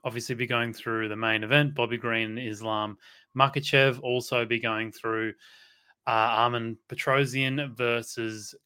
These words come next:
Gregory Rodriguez, Yoel Alvarez versus Armen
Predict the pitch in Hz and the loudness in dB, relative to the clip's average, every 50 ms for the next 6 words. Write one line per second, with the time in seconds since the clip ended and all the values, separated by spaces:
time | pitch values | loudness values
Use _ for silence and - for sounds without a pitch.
0 | _ - - 127 120 120 117 120 120 117 113 113 113 117 113 110 113 107 - 127 | _ -8 -2 2 2 2 2 2 2 2 4 2 2 0 -2 -4 -6 -6 -2 2
1 | 131 139 143 135 143 143 143 139 127 123 - - - _ _ _ _ _ _ - | 4 4 4 4 4 4 4 2 2 -2 -6 -8 -10 _ _ _ _ _ _ -10
2 | 131 123 120 120 120 120 120 117 117 120 - - 123 123 127 123 120 123 123 123 | -4 -2 0 0 2 2 0 0 -2 -4 -4 0 2 4 4 4 2 0 0 2
3 | 120 120 120 110 - - - - 117 110 117 113 113 110 110 107 104 - - - | 2 2 0 -2 -6 -14 -16 -14 -8 -4 -2 -2 0 0 -2 -4 -6 -8 -10 -10
4 | - _ - 131 117 110 113 113 113 117 113 113 113 113 120 - | -12 _ -6 -2 0 0 0 0 -2 -4 -6 -6 -6 -6 -8 -10